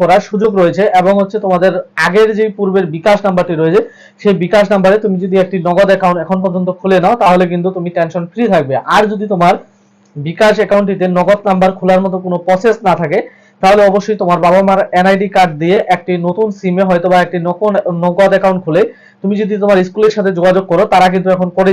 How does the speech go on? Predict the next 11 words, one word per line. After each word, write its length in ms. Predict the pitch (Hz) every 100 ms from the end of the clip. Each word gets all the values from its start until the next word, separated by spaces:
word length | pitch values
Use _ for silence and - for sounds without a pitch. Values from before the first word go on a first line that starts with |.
| 165
দিতে 140 | 156 143
পারবে। 180 | 131 131
কারণ 140 | 170 175 147
বিশ 120 | 180 196
তারিখ 140 | 214 196 196
থেকে 120 | 196 190
ঊনত্রিশ 260 | 185 214 208
তারিখ 140 | 190 180
পর্যন্ত 300 | 175 180 170 214 240 - _ -
উপবৃত্তির 420 | 175 196 202 202
যে 60 | 170